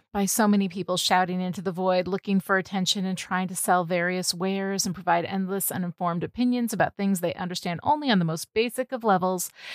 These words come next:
and it's too damn much. We weren't meant to think this damn much about everything all of the time.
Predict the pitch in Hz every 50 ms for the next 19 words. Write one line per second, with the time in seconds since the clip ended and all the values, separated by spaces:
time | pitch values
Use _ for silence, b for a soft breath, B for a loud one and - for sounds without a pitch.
0 | B B B B B B - 214 208 190 - - - - - - - 302 294 285
1 | 285 277 285 285 - _ _ _ _ _ _ _ - 190 202 202 196 185 185 185
2 | 190 190 - _ _ _ _ _ - 175 165 - - - - - - - _ _
3 | _ _ _ _ _ _ _ _ _ _ _ _ _ _ _ _ _ _ 156 180
4 | 202 202 175 170 208 240 277 - - 196 202 214 233 226 139 - - _ _ -
5 | 196 - - - 240 233 180 - - _ - 180 220 247 - - 160 208 220 226
6 | 214 202 220 220 - - 170 175 - - - _ - 220 240 214 196 202 208 202
7 | - - 175 160 160 151 - - _ - 220 220 214 208 202 196 196 - - 196
8 | 165 170 185 - - - 214 208 185 127 -